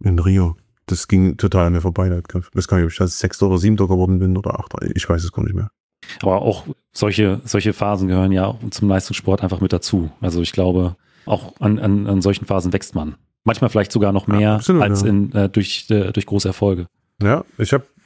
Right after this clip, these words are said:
Speaker 1: letztens hab ich Frank Mandek ist in Rente gegangen. Weiß nicht, ob du ihn kennst, das war der Trainer von Matthias
Speaker 2: Ja.
Speaker 1: Steiner. Und er hat mir zweitausendsechzehn, hab ich ihn getroffen, haben wir, haben wir gesprochen und er hat auch gesagt,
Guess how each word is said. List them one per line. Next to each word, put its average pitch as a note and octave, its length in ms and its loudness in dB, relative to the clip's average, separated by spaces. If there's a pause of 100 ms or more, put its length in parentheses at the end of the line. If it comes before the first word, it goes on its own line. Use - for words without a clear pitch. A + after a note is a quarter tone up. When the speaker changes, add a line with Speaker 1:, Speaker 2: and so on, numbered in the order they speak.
Speaker 1:
letztens C3+ 560 -2 (560)
hab A2+ 200 0
ich A2+ 180 -2
Frank G#2+ 340 -2
Mandek A#2+ 280 4
ist G2+ 140 0
in G#2 80 2
Rente A2 240 2
gegangen. F#2+ 360 0 (280)
Weiß G2+ 160 0
nicht, G2+ 80 2
ob F#2+ 80 0
du - 80 -2
ihn G2+ 80 4
kennst, G#2+ 260 0
das F#2 120 0
war G2 80 2
der F#2+ 80 0
Trainer G#2+ 260 2
von G2+ 140 -2
Matthias G2 280 -2
Speaker 2:
Ja. G2+ 120 2
Speaker 1:
Steiner. G2+ 220 0 (300)
Und G#2 120 2
er G2+ 80 6
hat B2 100 4
mir C#3 140 4
zweitausendsechzehn, A#2 960 2 (360)
hab A2 120 0
ich - 100 -4
ihn G2 120 2
getroffen, A2+ 360 2
haben G#2 100 4
wir, G2+ 240 0 (360)
haben G#2 80 2
wir G#2+ 80 4
gesprochen A2+ 460 0
und F#2+ 100 2
er F#2 60 2
hat F#2 100 -2
auch F#2+ 80 0
gesagt, F#2 380 -4